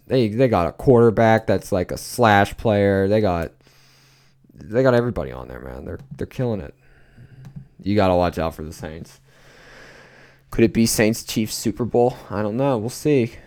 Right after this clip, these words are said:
New England, they had a bye this week. Um, we'll see how they were. Gronk's been hurt. They might, New England might be done. They could be gassing out, but we never know. I mean, we'll f-,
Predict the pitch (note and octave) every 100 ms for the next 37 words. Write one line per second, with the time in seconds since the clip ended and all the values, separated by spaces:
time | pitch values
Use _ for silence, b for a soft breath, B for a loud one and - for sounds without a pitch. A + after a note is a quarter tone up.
0 | B B G#2 G2+ A#2+ A#2 G2 G2+ A2 G#2
1 | F2 F#2 F2 F2+ - F2 F#2+ - - -
2 | - F2+ F2+ F2 F2+ F2+ F2+ F2 B B
3 | B B B B B _ _ _ _ -
4 | G2+ A2+ G2+ G2 G2+ F#2 F2 F#2 F#2+ A2
5 | - F2+ E2+ F2 F2+ F#2 A2+ B2+ C3+ B2
6 | B2+ D#3 D#3+ E3 D#3+ D3+ D#3+ D#3 D#3 A#2
7 | G2 C3 B2+ G2+ A#2 A#2 A#2+ A#2+ C3+ B2
8 | B2+ C3 B2+ B2 B2+ C#3 F#2+ F2+ F#2+ F#2+
9 | A2 A2 -